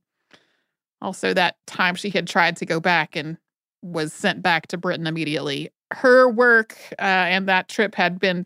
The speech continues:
just physically and psychologically grueling. She also had a heart condition.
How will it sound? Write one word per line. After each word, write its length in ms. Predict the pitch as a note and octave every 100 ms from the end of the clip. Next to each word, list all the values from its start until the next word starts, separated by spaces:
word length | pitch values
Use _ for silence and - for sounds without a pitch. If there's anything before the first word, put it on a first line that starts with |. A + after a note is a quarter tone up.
| -
just 280 | D#4 - -
physically 600 | A#3+ A3+ B3+ A#3+ A3 G#3 -
and 120 | G3+
psychologically 800 | - F#3+ G3 F#3 F3 F#3 F#3+ F#3
grueling. 720 | A3+ G#3+ C4+ C#4 B3 A#3 A3 G#3+ - - _ _ _
She 140 | - E3+
also 260 | G#3+ G#3+
had 160 | A3+ F#3+
a 60 |
heart 280 | E3+ G#3 G#3
condition. 640 | - F#3 F3 - F3+ E3+